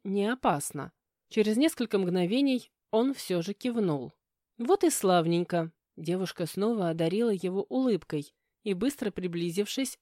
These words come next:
заглянула в его глаза. «Будет немного больно, но, наверное, ты и сам это прекрасно знаешь». Реджин не успел ответить, как утонул в синих глазах, чувствуя воздействие ментальной магии.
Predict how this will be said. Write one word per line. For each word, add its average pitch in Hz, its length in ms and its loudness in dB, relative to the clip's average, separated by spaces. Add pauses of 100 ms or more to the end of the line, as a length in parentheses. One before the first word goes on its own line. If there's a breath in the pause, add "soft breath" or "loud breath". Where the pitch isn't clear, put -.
заглянула 185 640 0
в 196 60 -6
его 165 340 -4
глаза. 185 540 -4 (420)
«Будет 262 380 0
немного 277 420 4
больно, 180 600 4
но, 226 180 2
наверное, 247 580 4
ты 311 180 2
и - 20 0
сам 311 260 2
это 170 160 -2
прекрасно 180 600 -2
знаешь». 175 520 -2 (420)
Реджин 214 560 0
не 208 120 4
успел 240 420 2
ответить, 233 600 -2
как - 240 -6
утонул 220 500 0
в - 100 -10
синих 262 460 -2
глазах, 214 640 -2 (340)
чувствуя 180 560 -2
воздействие 185 720 -2
ментальной 180 600 0
магии. 156 600 -4